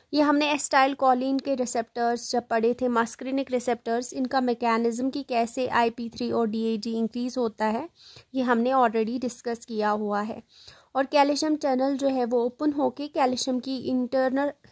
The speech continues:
इंट्रासेल्युलर प्रोडक्शन को भी इंक्रीज करता है alpha one रिसेप्टर, क्योंकि ये लिंक होता है जीक्यू form of G protein के साथ. अगर हम alpha two रिसेप्टर की बात करेंगे, ये G inhibitory form of G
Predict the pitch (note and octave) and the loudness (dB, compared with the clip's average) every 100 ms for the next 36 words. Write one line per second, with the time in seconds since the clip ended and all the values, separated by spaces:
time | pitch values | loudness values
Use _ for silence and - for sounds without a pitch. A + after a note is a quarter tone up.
0 | _ - C4 C#4+ C#4+ C#4 B3+ B3 A#3+ A#3+ | _ -4 -2 0 0 0 0 2 0 0
1 | A3+ A3 A3+ - A#3 A3+ A3+ A3 E4+ - | -2 -2 -2 -2 -2 -2 -2 0 -2 -4
2 | - - - - - D4 C#4+ D4 C#4 - | -12 -20 -20 -20 -2 2 2 2 0 -2
3 | A3+ A3 - A3+ B3+ F#4+ - - - B3+ | -4 -2 0 0 0 -2 -4 -8 0 0
4 | B3 C4+ C4+ B3 A#3 G#3+ - G#3 - - | 2 2 4 2 2 -2 -4 -8 -8 -10
5 | - - C4 B3 C#4+ C4+ C#4+ C4+ E4 D#4+ | -10 -8 -8 -4 0 2 2 4 2 2
6 | B3+ B3 A#3 A#3 C#4 A#3 C4 A#3+ C4 C4 | -2 -2 -2 0 -2 0 0 0 -2 -2
7 | A#3 A3 A3 A#3+ C4+ A#3 B3 A3 G#3 G#3 | 0 0 2 0 0 -2 -4 0 -2 -2
8 | G#3 G#3 G#3 G#3 - - - _ - - | -4 -6 -6 -10 -10 -14 -18 _ -20 -20
9 | - - _ D4+ F4 F#4+ F4 D#4 D4+ E4 | -20 -20 _ 4 6 6 4 2 4 4
10 | E4 E4 E4+ E4 C#4+ D4+ - C#4+ C4 C#4+ | 4 2 -2 -2 -2 -4 -2 -4 -4 -4
11 | B3 A#3+ A#3+ - B3 A#3 A3+ A3 A#3 D#4+ | 0 0 0 -4 -2 0 0 0 -4 -8
12 | _ _ _ _ - C4 F4 D#4+ D#4+ E4 | _ _ _ _ -2 2 2 4 4 4
13 | D4 C4+ C#4+ B3+ B3+ D4 D4 C#4 B3+ B3 | 4 4 2 0 -2 -4 0 2 2 2
14 | B3+ A3+ | 0 0